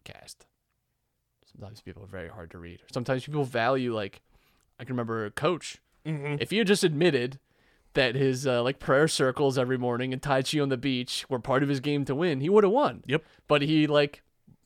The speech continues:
Speaker 1: whether he actually believes it or not, I do not know. He's a mystifying man, of course. But whether he actually believed it or not, he wouldn't admit that that was part of a bit, that that was part of, like, his strategy. And if he had, he would've won that
Speaker 2: Yep.
Speaker 1: season, 'cause people were willing to say, like, "Hey, you played great.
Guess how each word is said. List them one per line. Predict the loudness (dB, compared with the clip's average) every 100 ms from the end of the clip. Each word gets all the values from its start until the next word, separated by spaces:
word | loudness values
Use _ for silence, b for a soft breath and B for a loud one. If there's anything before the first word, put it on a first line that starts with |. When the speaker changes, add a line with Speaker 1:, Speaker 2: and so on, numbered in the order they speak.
| _ _
Speaker 1:
whether | 6 8 8
he | 8
actually | 8 8 6 0
believes | 4 2 2
it | -2
or |
not, | 0 0 0
I | -2
do | 0 0
not | 0 -2
know. | -4 -4 -6
He's | -8 -10
a |
mystifying | -6 -6 -6 -6 -6 -6 -8
man, | -10
of | -12 -12
course. | -12 -12 -16 _ _ _ _ _ _ -20 _
But | -6
whether | 2 4 4
he | 4
actually | 2 0 -6
believed | -6 -4
it |
or | -2
not, | -2 -4 b b
he | b 4
wouldn't | 4 4 0
admit | 0 -2
that | -2 -2
that | -2
was | -2
part | 0 0
of | 0
a | -4
bit, | 0 -2 -2 _ _ _ _
that | -10 -4
that | -2
was | -4
part | -2 0
of, | 0 -2
like, | -4 -4
his | -6 -4
strategy. | -4 -2 -2 -2 -8 -14 -18 _ _ _ -4
And | -2
if |
he | 0 2
had, | 6 6 6 2 _
he | -2
would've | 0 2
won | 2
that | 2
Speaker 2:
Yep. | 0
Speaker 1:
season, | -2 -6 -4
'cause | -2
people | 0 4
were |
willing | 6 6
to |
say, | 6 4
like, | 4
"Hey, | 4
you | 2 -2
played | 0 0
great. | 4 4 4 0